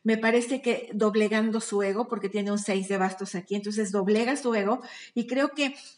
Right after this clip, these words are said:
al doblegar su ego te podría estar proponiendo tener una conversación a muy corto plazo. Hay que ir preparados para esta conversación porque es un as de espadas, y acuérdate que el as de espadas es de doble filo. La conversación va a tener cosas positivas, pero también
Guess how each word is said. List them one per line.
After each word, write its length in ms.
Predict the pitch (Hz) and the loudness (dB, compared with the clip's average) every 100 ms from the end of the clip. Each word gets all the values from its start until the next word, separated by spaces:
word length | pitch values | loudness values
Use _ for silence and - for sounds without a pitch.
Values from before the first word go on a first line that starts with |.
| - | -6
al 180 | - 233 | 2 4
doblegar 460 | 247 240 247 262 294 | 6 4 4 2 0
su 200 | - 302 | 2 4
ego 420 | 269 254 294 220 | 4 4 0 0
te 100 | 240 | 0
podría 400 | 240 254 277 294 | 4 4 4 2
estar 400 | 277 - 247 226 | 0 2 2 2
proponiendo 680 | 214 208 - 202 208 208 208 | -2 -4 -2 0 2 4 2
tener 300 | 202 185 196 | 0 -2 -2
una 180 | 196 202 | 0 -2
conversación 800 | - 180 170 170 160 - 202 202 202 | -2 -4 -4 -6 -8 -6 -4 -4 -2
a 80 | 196 | 0
muy 360 | 226 269 269 | 2 0 -2
corto 380 | 254 214 202 196 | -2 -4 -2 -8
plazo. 320 | - 165 - - | -6 -8 -8 -4
Hay 260 | 214 247 | 0 0
que 240 | 247 285 285 - - - - - | 0 -2 -2 -12 -18 -20 -20 -4
ir 240 | 269 294 - | 2 2 4
preparados 580 | 240 226 214 220 220 - | 0 0 0 2 0 -2
para 220 | 208 214 | -4 -4
esta 180 | 214 196 | -4 -4
conversación 560 | 196 208 226 262 294 | -2 -4 -4 -4 -4
porque 160 | 247 220 | -4 -4
es 120 | 214 | -2
un 120 | 226 | 0
as 120 | 226 | 0
de 60 | 208 | -2
espadas, 520 | 190 - 196 180 185 | -4 0 2 2 -2
y 40 | - | -4
acuérdate 380 | 226 247 233 | 0 2 2
que 120 | - 185 | 0 2
el 80 | |
as 120 | 196 202 | 2 0
de 60 | |
espadas 480 | 202 - 196 202 196 | -4 -2 -2 -2 -4
es 80 | 180 | -4
de 100 | 185 | -2
doble 320 | 185 180 180 | 0 0 -2
filo. 400 | - 247 190 151 - - - | -2 0 0 -2 -6 -18 -6
La 160 | 196 196 | 0 2
conversación 640 | 214 220 214 226 226 269 | 4 2 2 -2 -2 2
va 60 | 254 | 2
a 60 | 240 | 2
tener 340 | 220 208 208 | 2 0 -2
cosas 400 | 214 208 185 - | -4 -2 -4 -8
positivas, 800 | - 285 302 240 - 240 262 - | 2 2 4 -4 -2 -2 -2 -2
pero 180 | 190 185 | -6 -2
también 440 | 185 185 214 226 | -2 2 2 2